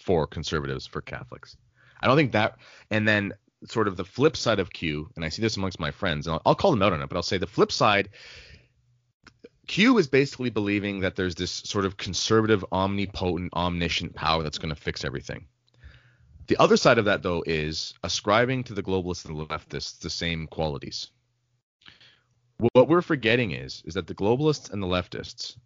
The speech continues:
they are all, every single one of them, all of them, are living in a state of mortal sin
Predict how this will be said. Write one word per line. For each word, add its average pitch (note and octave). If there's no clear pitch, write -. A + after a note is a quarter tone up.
they F2+
are F2
all, B2
every F3
single A#2+
one E2+
of D2
them, C2+
all C#3
of D2
them, C2+
are D#2+
living F2+
in F2
a F2
state E2
of D2
mortal D#2
sin C#2